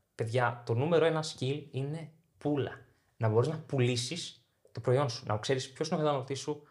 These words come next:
με ποια κανάλια θα, θα το φτάσεις και πώς θα τον πείσεις. Κατά μία έννοια, ότι αυτό που πουλάς αξίζει να του λύσει ένα πρόβλημα το οποίο έχει.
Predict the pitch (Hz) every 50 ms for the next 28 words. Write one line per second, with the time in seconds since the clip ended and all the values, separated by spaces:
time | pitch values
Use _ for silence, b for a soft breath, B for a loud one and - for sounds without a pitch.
0 | b b b b b - 117 113 156 151 165 156 156 151 151 131 - 135 - -
1 | - _ - _ _ - - 123 113 120 - - 127 117 117 - 143 - - -
2 | - - - 147 - - 143 - 139 131 - - 147 127 - - - - - -
3 | _ _ _ _ _ - - 110 - 101 104 107 98 92 92 98 101 120 151 185
4 | - b b b b b b b b - - 156 - 180 175 - - 151 170 175
5 | - - - - - - 175 175 170 175 185 185 180 185 165 180 180 185 180 170
6 | - 185 185 170 165 170 180 156 156 156 156